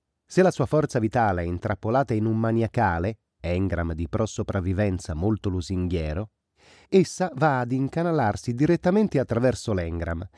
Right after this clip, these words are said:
e il suo comportamento, per quanto entusiastico ed euforico possa essere, è in realtà molto aberrato. Se possiede tutta questa forza vitale che può essere incanalata in questo modo, allora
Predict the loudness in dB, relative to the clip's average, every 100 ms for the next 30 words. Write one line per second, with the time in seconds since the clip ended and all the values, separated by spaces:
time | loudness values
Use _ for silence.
0 | -20 2 2 4 2 2 2 2 0 2
1 | 2 2 0 -6 -8 _ -8 -8 2 2
2 | 4 0 -2 -2 0 0 0 -6 -2 -2
3 | 0 0 0 0 0 -4 -4 -4 -4 -2
4 | -2 -2 -6 -8 -8 -12 _ _ 0 0
5 | 0 0 0 -2 -6 -6 _ 4 4 2
6 | -6 -4 -6 -6 -8 -10 -14 _ _ _
7 | _ _ _ 0 0 2 -2 0 0 0
8 | -4 -4 -4 -6 -4 -4 -2 -2 0 -2
9 | 2 2 2 -2 -8 -6 -2 2 0 0
10 | -2 -2 -2 -2 0 0 0 -4 -4 -2
11 | 0 0 0 -4 -6 _ -20 _ 4 6
12 | 6 2